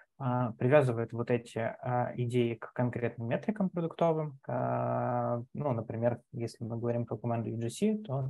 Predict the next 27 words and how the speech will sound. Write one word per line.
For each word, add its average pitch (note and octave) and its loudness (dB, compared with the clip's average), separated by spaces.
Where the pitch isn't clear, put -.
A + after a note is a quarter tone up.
например, A#2 -2
повысить - -4
ак-, - -12
процент A#2+ -4
активации - 0
с - -8
двадцати A#2 -4
одного A#2+ 0
процента B2+ -2
до C3 2
двадцати A#2+ -2
шести. - -12
А, A#2+ 2
и B2 2
этот C3+ 0
процент B2+ 4
активации, D3 0
как A#2+ -2
бы, A2+ 0
как - 2
его A2 0
повысить, A#2 -4
это C#3 0
уже A#2+ 4
работа A#2 0
продакт-менеджера A#2+ 0
команды. B2+ -6